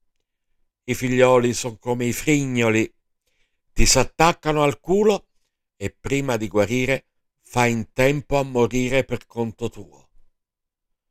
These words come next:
I bimbi son delicati, basta un colpo di fresco, una bronchite,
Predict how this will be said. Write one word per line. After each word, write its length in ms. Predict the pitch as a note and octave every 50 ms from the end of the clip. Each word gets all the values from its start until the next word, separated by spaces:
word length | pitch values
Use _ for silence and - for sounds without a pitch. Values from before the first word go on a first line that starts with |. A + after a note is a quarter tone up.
| _ _ _
I 120 | _ G#2 C3+
bimbi 720 | C3 C3+ C3 C3 B2 A#2+ G#2+ A2 A2 G#2+ G#2 G2 G2 F#2
son 280 | - - - G2+ G#2
delicati, 880 | G2 G2 F#2 F2+ E2+ - A2 G#2+ G2 F2+ F2 F2 - _ F#2 F2+ E2 _ _ _ _ _ _ _ _ _ _ _ _ _ _
basta 480 | _ _ G2 F#2+ G2+ G2 - - G#2 G2+
un 240 | G2+ G2+ G2 F2+ _
colpo 440 | _ A2+ A#2 A2 G#2 - - G#2+
di 100 | F#2+ G2+
fresco, 720 | G2 - - A#2+ A2+ G#2 - - - _ _ F2+ F2 _ _ _ _ _ _ _ _ _ _ _ _ _ _
una 200 | - A2 A#2+ A#2+
bronchite, 840 | A2+ - C3+ C3+ C#3+ B2+ - - C#3+ C#3+ B2+ - - - - -